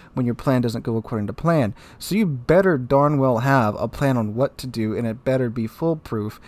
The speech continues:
in case it goes sideways. Because if not, you're gonna be standing there out in the open with a very large D D that's just gonna get dunked on by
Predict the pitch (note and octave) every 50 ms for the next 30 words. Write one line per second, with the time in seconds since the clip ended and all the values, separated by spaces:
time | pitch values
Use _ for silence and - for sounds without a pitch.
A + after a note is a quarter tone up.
0 | - - - - - - C3 B2 - C#3 A#2+ A#2+ - - - - - - - -
1 | B2 - A2+ G#2+ - - - C#3+ C3+ B2 A2 G#2+ C#2+ - C#2 - - - - -
2 | - - - - - - D3 - D3 C3+ C3 - - E3 F3 F3 D#3 C#3 - -
3 | - - - - - - - - D3 C3+ - - D#3+ D#3+ D#3 D#3 D#3 C#3+ C#3+ C3
4 | B2 B2 A#2 A2+ A2 - - - - - C#3 B2+ B2 A#2 A2+ G#2+ G#2 G#2+ G#2 G2+
5 | G2 - - B2 A#2+ A#2 G#2+ G#2+ G#2 G#2 G#2 G#2 - - G2+ F#2+ G2 G#2 - -
6 | - - - - - - - - - - B2+ G#2+ - - - B2 A#2+ C3+ C#3 D3
7 | D3+ D3 C#3+ C#3+ C#3 C3+ B2+ B2 - - - - G#3 G#3+ F3+ C3+ B2+ B2 A#2 A#2
8 | - - - - - - - - - - - - C#3 B2+ - - - - C3 A#2
9 | G#2+ G#2+ G2+ - A#2+ A2 A2 - - G#2+ G2+ G2+ G#2 - G#2 G#2 G#2 G2+ G#2